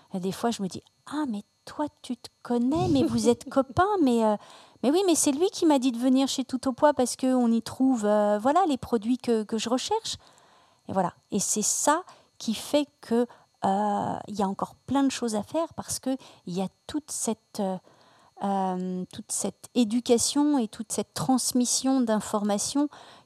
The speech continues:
Speaker 1: que les gens, finalement, euh, c'est facile derrière un ordinateur, mais c'est quand même mieux quand on vous le dit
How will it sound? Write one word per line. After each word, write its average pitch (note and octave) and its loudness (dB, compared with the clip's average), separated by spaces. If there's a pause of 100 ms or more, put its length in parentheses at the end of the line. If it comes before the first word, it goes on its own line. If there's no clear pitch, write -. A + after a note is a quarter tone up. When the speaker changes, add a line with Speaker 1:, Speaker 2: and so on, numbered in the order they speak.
(100)
Speaker 1:
que A3+ 0
les G#3 0
gens, A#3 0
finalement, G#3+ -2
euh, F#3 -4 (380)
c'est - -8
facile G#3+ 0
derrière G3 -2
un F#3 -4
ordinateur, F#3 -6 (100)
mais F3+ -6
c'est - -8
quand - -8
même F3 -4
mieux F#3 -6
quand - -14
on E3+ -8
vous E3+ -12
le E3+ -10
dit - -16